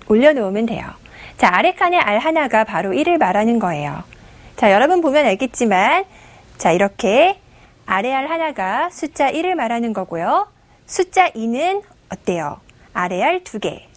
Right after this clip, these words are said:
주판 알 두 개를 이렇게 위로 올리면 되겠네요. 하나에서 하나를 더 올리니까 바로 숫자 이가 되었어요. 자, 다음에 숫자 삼은요. 바로 세 개를 말하는 거니까 이렇게 주판 알, 아래 알 세 개를 위로 올리면 되고요.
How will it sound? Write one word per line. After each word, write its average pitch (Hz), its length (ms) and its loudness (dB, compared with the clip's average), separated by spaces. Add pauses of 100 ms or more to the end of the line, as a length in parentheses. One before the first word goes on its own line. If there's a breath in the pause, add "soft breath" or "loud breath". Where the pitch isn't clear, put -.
주판 330 360 -2
알 339 140 -2
두 233 140 -10
개를 269 400 0
이렇게 - 340 -8
위로 330 560 -2 (180)
올리면 196 420 -2
되겠네요. 196 680 -2 (300 loud breath)
하나에서 381 480 -2
하나를 320 380 -4
더 262 160 -2
올리니까 240 640 -2
바로 160 220 -10
숫자 202 380 -6
이가 202 320 -2
되었어요. 160 560 -8 (1200 loud breath)
자, 302 140 2
다음에 311 420 0
숫자 339 300 0
삼은요. 359 640 -2 (960)
바로 196 240 -2
세 381 180 -2
개를 403 240 0
말하는 277 360 0
거니까 202 520 -2
이렇게 190 300 -4
주판 247 500 -2
알, 254 280 0
아래 190 300 -2
알 254 180 0
세 349 200 -2
개를 277 500 0
위로 220 420 0
올리면 208 400 0
되고요. 196 600 0